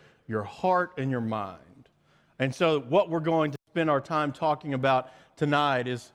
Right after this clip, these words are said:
is having a humbly submitted heart and a biblically formed mind. Now, it's those two things that I'm saying create the engine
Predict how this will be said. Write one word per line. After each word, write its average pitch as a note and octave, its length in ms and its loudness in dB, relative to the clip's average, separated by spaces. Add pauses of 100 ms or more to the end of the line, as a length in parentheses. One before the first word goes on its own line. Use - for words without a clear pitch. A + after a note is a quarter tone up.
is A#2+ 160 -4
having D#3+ 480 0 (240)
a A#2 100 0
humbly F#3 560 0
submitted D3+ 560 -2
heart A2 540 -6 (560)
and A#2+ 180 -2
a G#2+ 60 0
biblically B2+ 840 -2 (220)
formed A2 880 -2 (320)
mind. G2+ 760 -2 (800)
Now, D#3 340 2 (140)
it's E3 240 -4
those G#3+ 400 2
two A3+ 260 0
things D3 880 -2
that C3+ 220 4
I'm E3+ 240 2
saying B2+ 580 -2 (240)
create F3 640 2 (280)
the D#3+ 300 2
engine C#3 840 2